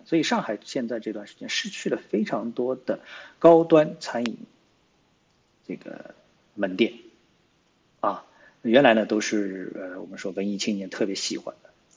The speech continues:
啊，地方啊，这个都失去了。所以呢，呃，我们说降息也好，我们说这个量化宽松也好，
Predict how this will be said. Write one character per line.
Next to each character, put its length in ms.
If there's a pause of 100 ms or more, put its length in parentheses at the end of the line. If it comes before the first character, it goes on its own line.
(120)
啊， 140
地 100
方 140 (180)
啊， 240
这 80
个 80
都 100 (140)
失 220
去 140
了。 40 (420)
所 120
以 40
呢， 140 (300)
呃， 300
我 100
们 100
说 140
降 320
息 180
也 180
好， 320
我 60
们 120
说 120
这 140
个 240
量 240
化 100
宽 220
松 180
也 120
好， 280